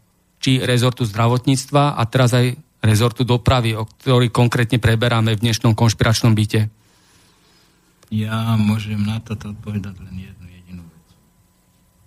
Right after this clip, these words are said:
Speaker 2: Zoberte si cesty druhej triedy. Či dnes môžem povedať, že nie sú vyhovujúce pre kamionovú dopravu. Už dneska aj cesty prvej triedy niektoré nie sú vyhovujúce pre kamionovú dopravu. Pretože nesplňajú normy,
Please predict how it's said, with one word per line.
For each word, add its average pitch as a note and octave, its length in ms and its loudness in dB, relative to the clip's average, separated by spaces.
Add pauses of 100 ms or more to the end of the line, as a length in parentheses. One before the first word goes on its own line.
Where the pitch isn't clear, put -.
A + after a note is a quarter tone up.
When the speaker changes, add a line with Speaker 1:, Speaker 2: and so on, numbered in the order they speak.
(1080)
Speaker 2:
Zoberte C3+ 400 0
si C3 140 -2
cesty C3 340 -2
druhej A#2 320 0
triedy. A2+ 400 0 (500)
Či C3 80 2
dnes B2+ 400 0
môžem A#2 240 0
povedať, G#2+ 560 -6
že - 60 -10
nie G#2+ 100 -2
sú G#2 220 -10
vyhovujúce G2 500 -12
pre F#2 200 -20 (120)
kamionovú G2 480 -8
dopravu. E2+ 400 -20 (800)
Už A#2 160 2
dneska D#3 240 -2
aj C3+ 160 -2
cesty D#3+ 320 -2
prvej C#3+ 320 0
triedy A#2 480 -2
niektoré A2+ 500 0
nie G#2+ 220 0
sú G#2 160 -10
vyhovujúce G#2 560 -8
pre G2 160 -20
kamionovú F#2+ 640 -14
dopravu. E2 400 -20 (960)
Pretože B2 320 0
nesplňajú B2 640 0
normy, G#2+ 580 -2